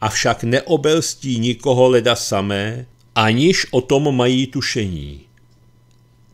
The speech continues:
A když se jim dostane znamení, říkají: „Neuvěříme, dokud se nám nedostane toho, čeho se dostalo poslům Aláhovým.“ Leč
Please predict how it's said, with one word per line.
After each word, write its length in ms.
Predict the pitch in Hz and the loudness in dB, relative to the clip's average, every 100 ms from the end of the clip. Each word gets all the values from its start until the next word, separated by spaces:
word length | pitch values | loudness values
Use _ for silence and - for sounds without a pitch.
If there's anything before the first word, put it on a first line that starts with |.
| _ _ | _ _
A 100 | 110 | -4
když 300 | 110 123 123 | 0 2 2
se 120 | - | 4
jim 180 | 143 131 | 2 4
dostane 480 | 117 113 - 120 107 | 2 2 0 0 -2
znamení, 640 | 95 110 123 135 135 135 | -2 -2 0 0 -2 -2
říkají: 800 | 120 120 104 - 98 76 69 67 - _ _ _ _ _ _ | -2 -4 -6 -4 -4 -4 -8 -12 -18 _ _ _ _ _ _
„Neuvěříme, 1200 | - 110 120 - 120 131 123 131 131 139 139 147 147 _ - | -4 0 2 2 4 4 4 0 -2 -2 -4 -8 -14 _ -6
dokud 420 | 110 160 160 123 | 2 2 2 -2
se 180 | - 135 | 0 0
nám 260 | 127 104 | 0 0
nedostane 600 | 107 110 117 - 113 104 | 0 0 0 -2 -2 -2
toho, 640 | 85 - 110 110 123 127 127 _ _ _ | -6 0 2 2 0 -2 -6 _ _ _
čeho 300 | - 110 113 | 0 2 2
se 200 | - 90 | 0 -4
dostalo 540 | 87 113 - 117 117 | -2 -4 -2 0 0
poslům 520 | 110 101 - - 110 104 | 0 -4 -6 -4 -6 -6
Aláhovým.“ 880 | 117 104 92 78 71 67 65 62 62 - _ _ _ _ _ _ _ _ - | -2 -2 -2 -4 -8 -14 -16 -16 -18 -20 _ _ _ _ _ _ _ _ -4
Leč 300 | 139 151 | -2 -2